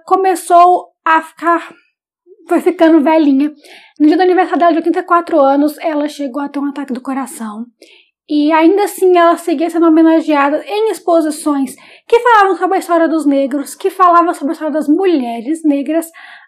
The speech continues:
até que, em mil novecentos e noventa e oito, aos noventa e dois anos,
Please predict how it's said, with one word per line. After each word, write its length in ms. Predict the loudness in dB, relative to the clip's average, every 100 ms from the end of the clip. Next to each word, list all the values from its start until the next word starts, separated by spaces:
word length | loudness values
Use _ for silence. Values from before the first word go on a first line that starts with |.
| -4
até 580 | -4 -4 0 4 4 2 -8 -18 -8
que, 280 | -6 -6 -12 -4
em 280 | -2 0
mil 160 | 0 0
novecentos 640 | 0 -2 -2 0 2 2 -4 -8
e 140 | -2 0
noventa 600 | 0 0 2 0 0 -6
e 80 | -14
oito, 480 | -16 -20 -12 -12 -12 _ _ _ _ _ _ -4
aos 360 | 0 0 -2 -12
noventa 1000 | -10 -4 -2 -2 -4 0 0 0 -4 -6 -6
e 140 | -10 -10 -12 -12 2
dois 760 | 4 6 4 0 -6 -20 -20 _ _ _ -6
anos, 520 | -4 0 0 -2 -4